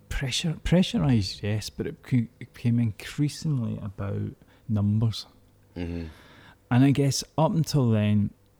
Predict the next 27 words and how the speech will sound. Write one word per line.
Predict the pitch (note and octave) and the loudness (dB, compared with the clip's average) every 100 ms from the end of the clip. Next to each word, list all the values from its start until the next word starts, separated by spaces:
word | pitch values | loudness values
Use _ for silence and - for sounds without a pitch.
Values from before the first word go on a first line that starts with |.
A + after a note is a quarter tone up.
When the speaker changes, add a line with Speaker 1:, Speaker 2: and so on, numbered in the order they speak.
| _ _ - | _ _ 0
Speaker 1:
it'd | D3+ F3 | 2 4
always | F#3 F#3+ E3+ | 4 4 4
been | B2+ G2 | 2 0
about | F2 - A2 | -4 -10 -14
numbers. | - - B2+ A#2+ | -16 -8 -6 -6
Of | - | -4
course | - C3 - | -2 -2 -2
it | C3 | -6
had. | - F#2+ F#2+ | -6 -6 -4
We | A2 | -2
all | A2+ | 0
had | A#2+ A#2 | -2 -4
targets. | - G2 G2 G2 - - | -6 -6 -6 -8 -12 -8
We, | D3+ G2+ G2 - | -4 -2 -2 -4
we | G#2+ G2 | -4 -2
all | G2+ | -4
deli-, | F#2+ G2+ G2 - | -4 -6 -6 -6
we, | G#2+ A2 G#2+ | -6 -4 -4
that's | G#2 G2+ - | -6 -6 -8
what | - | -6
you | G#2 | -6
delivered | G#2 G2+ G#2+ A2 | -4 -4 -4 -4
on. | A2+ G#2+ | 0 -2
But | G#2 - | -2 -4
there | A#2+ | -4
was | A2 G#2+ | -2 -2
a, | A2+ A2 | 0 -2